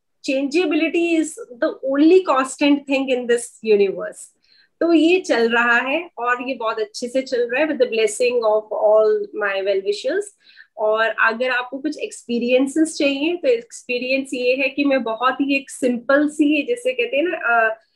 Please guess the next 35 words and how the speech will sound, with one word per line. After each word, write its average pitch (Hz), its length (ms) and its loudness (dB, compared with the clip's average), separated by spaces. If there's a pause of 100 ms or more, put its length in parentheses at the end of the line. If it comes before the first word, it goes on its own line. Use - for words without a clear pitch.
(220)
एक - 140 -8
simple 285 380 2
lady, 285 640 2
a 220 80 0
simple 262 440 0
doctor, 277 380 -2 (220)
but 233 140 0
yes, 233 320 2 (100)
entering 262 400 0
into 320 240 0
this 311 200 -2 (120)
glamorous 226 420 2
industry 277 480 -2
was 247 280 -4
not 233 260 -2
my 190 160 -2
cup 226 340 -4
of 262 100 -4 (140)
tea। 370 300 2
It - 100 -2
happened 320 540 -2 (140)
accidentally 311 880 0 (120)
or 247 160 -2
by 240 160 0 (120)
destiny। 190 520 -4 (380)
The 240 140 -4
plan 269 460 2
thing 359 340 -2
was 330 280 0
to 294 140 -2
become 339 260 -6
a 370 100 -4
doctor 233 460 -2
only, 196 320 -2 (680)
but 233 160 -2